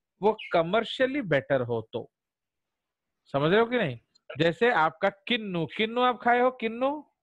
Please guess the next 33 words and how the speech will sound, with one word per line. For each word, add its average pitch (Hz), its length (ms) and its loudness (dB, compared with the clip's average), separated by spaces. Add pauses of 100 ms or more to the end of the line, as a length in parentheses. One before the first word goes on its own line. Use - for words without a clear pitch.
it 165 180 4
is 160 80 -2
a 180 40 0
type 175 240 2
of 185 100 -4
orange, 190 480 0 (920)
it 156 100 2
is 147 160 0
very, - 20 4
very 214 480 2
sweet 185 600 0 (180)
and 165 280 0
very 147 280 2
less 185 240 2
seeds। 123 600 -2 (1040)
So 170 80 0
we - 20 0
have 247 360 2 (180)
crossed 180 360 4 (140)
two 202 280 -2
plants, 156 460 2
have 143 460 0
made 175 360 4
a 151 220 6 (420)
kinnu, 110 380 -6 (1040)
so 190 240 6
it - 20 -2
is 214 180 4
sweeter 190 640 2
than 233 240 0
both 170 240 2
the 175 200 2
parents, 107 400 -2